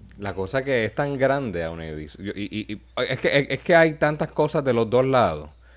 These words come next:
En una balanza, yo creo que de las cosas buenas y malas, yo creo que se queda igual. Este, tal, o sea, lo, lo bueno de, de eso es que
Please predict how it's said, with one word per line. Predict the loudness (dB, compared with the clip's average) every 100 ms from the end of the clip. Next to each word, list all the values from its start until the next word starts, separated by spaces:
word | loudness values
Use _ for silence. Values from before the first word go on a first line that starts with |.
| -16 -4
En | 0
una | 2 4
balanza, | 6 6 4 2 0
yo | 2
creo | 6 4
que | 6 4
de | 4
las | 0
cosas | 0 -2
buenas | 0 0 2
y | 0
malas, | 2 2 4
yo | 2
creo | 2
que | 0
se | -4 -4
queda | -2 0
igual. | -2 -2 -2 -4 -10 -20 _ -20 -20 -20 -20 -20 -20 -20 -20 -20 -20 -20 -20 -14
Este, | -8 -8 -6 -2 0 2 0 -4 -10 -2
tal, | -2 -2 -10 -2
o |
sea, | 2
lo, | 4 4 4
lo | 4
bueno | 4 4 4 6
de, | 6 4 2
de | 2 4 6
eso | 4 4 2
es | 4
que | 2 4 6 4 4 0 -2